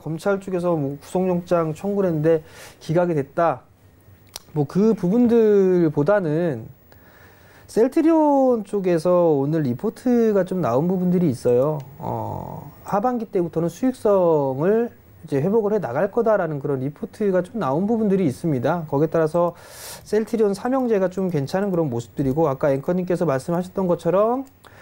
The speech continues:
하반기 이제 임상에 대한 부분들 나오는 부분들이 있잖아요. 거기에 따라서 선별적인 그런 종목군들의 흐름들이 나온 것 같아요. 옛날에는,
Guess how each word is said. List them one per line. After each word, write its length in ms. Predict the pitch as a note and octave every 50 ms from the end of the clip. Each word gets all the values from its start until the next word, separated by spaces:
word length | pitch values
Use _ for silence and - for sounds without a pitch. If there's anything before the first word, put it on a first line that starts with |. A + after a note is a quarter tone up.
| - -
하반기 420 | - - C#4+ D#4 F4+ E4+ D4+ D4
이제 160 | A#3+ G3 F#3+ E3
임상에 960 | E3 F#3 A3+ A#3 D4 C#4+ C#4 C4 B3+ A#3+ A#3 A3 G#3 G3+ G3 F#3 F3+ F3 E3
대한 220 | D#3+ E3 D#3 D3+ D3
부분들 640 | - D#3 D#3 D3+ D3 C#3+ C#3 C3 B2 A2 G2+ F2 G2+
나오는 360 | A2+ C3 D#3+ G3+ A#3+ B3+ A#3
부분들이 380 | G#3 F#3+ F3 D#3 D3+ D3+ F3 D3+
있잖아요. 640 | C3 - D3 C3+ C3 B2+ B2+ D3 F#3+ A3+ A3 F#3+ D3+ -
거기에 300 | - - C#3+ D#3 F3+ F#3+
따라서 640 | F#3+ G3 F3+ F3 E3+ D#3 - G3 G#3 G#3+ G#3+ A3 - - - - - - - - - - - -
선별적인 880 | - - - D4+ E4 E4+ F#4+ F4+ - E4 D4+ A#3+ A#3+ A3+ G3+ F3+ E3+ D3+
그런 200 | - D#3+ D3+ D3
종목군들의 1080 | - D3+ D#3 G3 C4 D#4 D#4+ D4+ - - - A3+ A3 G#3 F#3 F#3+ F3+ E3+ D#3+ E3 D#3+
흐름들이 320 | D#3 A#3 B3+ B3+ A#3+ A#3+ F#3
나온 220 | C3 B2+ C3 C#3
것 120 | C#3 B2
같아요. 220 | - B2 A#2 A#2 A#2+
옛날에는, 840 | B2+ D3+ G#3+ C4+ E4 E4 D#4+ C4+ G#3 F3+ F3 F#3 F#3+ E3 C3+ A2+